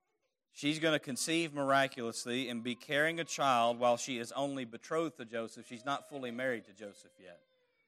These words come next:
Her future husband is not the father. She has to break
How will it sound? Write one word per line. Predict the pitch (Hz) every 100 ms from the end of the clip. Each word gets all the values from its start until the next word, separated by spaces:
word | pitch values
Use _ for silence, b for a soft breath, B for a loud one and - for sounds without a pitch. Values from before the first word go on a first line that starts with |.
| _ _ _ _ _ _ _ 523 508 _ _ _ _ _ _ _
Her | 165
future | 156 175 160 147
husband | 127 160 131 117 127
is | 123
not | 117 135 131
the | 117
father. | - 139 127 101 90 _ _ _ _ _ _ _ 622 622 622 _ _ _ _ _ _
She | - 196 175
has | 160 160 147
to | -
break | 127 120 147 156